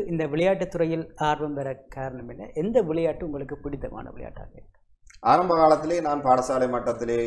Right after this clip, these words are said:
Speaker 2: நூறு மீட்டர், இருநூறு மீட்டர் ஓட்டங்களை தான் பங்கு பெற்றிருந்தேன். அதை விட உதைபந்தாட்டம். அந்த காலகட்டத்தில் இலங்கையிலே பிரபலமாக, அதாவது அராலியைச் சேர்ந்த சோதிலிங்கம் என்பவர்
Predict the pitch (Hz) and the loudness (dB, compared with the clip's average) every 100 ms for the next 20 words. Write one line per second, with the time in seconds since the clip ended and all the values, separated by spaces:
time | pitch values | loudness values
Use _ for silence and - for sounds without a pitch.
0 | 117 - - 113 120 120 117 117 120 120 | -4 -14 -12 -4 -2 -2 -4 -2 -2 0
1 | 113 113 110 110 107 107 107 - - 107 | -2 -4 -6 -8 -8 -6 -6 -10 -10 -8
2 | 104 101 98 95 147 120 110 107 101 - | -6 -6 -6 -8 -8 -8 -6 -6 -6 -8
3 | 92 90 123 196 - - - - - - | -12 -10 -8 -8 -12 -18 -18 -18 -12 -4
4 | 110 113 113 147 127 117 104 98 95 110 | 0 0 2 2 2 0 0 -4 -4 -6
5 | 110 - - - _ - - - - - | -10 -14 -16 -18 _ -18 -18 -20 -20 -20
6 | - - - - 160 156 156 147 139 127 | -20 -20 -6 -2 0 6 8 8 6 4
7 | 127 165 175 - - - - - _ _ | 2 0 -2 -4 -12 -20 -20 -20 _ _
8 | - - - _ 120 131 127 127 127 135 | -20 -20 -20 _ -2 0 2 2 2 0
9 | 143 135 117 113 113 110 107 107 107 107 | 0 2 2 2 0 0 0 2 4 4
10 | 107 117 110 110 107 104 107 101 101 123 | 6 4 4 2 2 -4 -6 -8 -6 -4
11 | 123 117 110 98 95 95 156 | -4 -4 -8 -8 -8 -8 -8